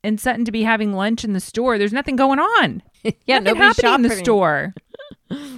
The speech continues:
Speaker 1: But I think she owns a baseball team, a, a minor league
Speaker 2: Oh,
Speaker 1: baseball
Speaker 2: right.
Speaker 1: team.
Speaker 2: She's part owner.
Speaker 1: And probably, I mean, for three hundred thousand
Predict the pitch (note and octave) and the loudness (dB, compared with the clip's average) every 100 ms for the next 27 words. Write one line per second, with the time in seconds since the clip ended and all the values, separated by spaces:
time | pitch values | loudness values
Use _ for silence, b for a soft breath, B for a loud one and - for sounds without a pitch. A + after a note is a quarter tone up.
0 | A3 G3+ E3+ D#3+ B B G3 A#3 A#3 E4 | -18 -20 -20 -20 B B -4 -2 -2 -4
1 | E4 C#4 A3 A#3 G#3+ F3 _ G3+ A3 - | -6 -2 2 2 0 -2 _ -2 0 -2
2 | D#4 D#4 D#4 D#4+ D#4 D#4+ C#4 G3 - F#3+ | -4 -4 -6 -10 -10 -8 -8 -8 -6 -6
3 | G3 G3 A3 A3+ A3+ F#3 F#3 D4 B3+ - | -4 -4 -2 -4 -6 -2 0 0 0 0
4 | - - A3+ G#3+ G#3 G#3+ G3 F#3 E3 D3 | 0 -2 -2 -2 -2 -2 -2 -2 -6 -8
5 | A#2 E3 - - G3 F#3 F3+ G3+ G3 F#3+ | -12 -14 -18 -10 -6 -4 -4 -2 -2 -2
6 | F#3 F3 D#3+ F3 G3+ G#3 G#3 - B3 A#3+ | -2 -2 -2 -4 -6 -6 -8 -8 -6 -6
7 | F#3+ F3 F3 D3+ C3+ | -8 -10 -10 -12 -16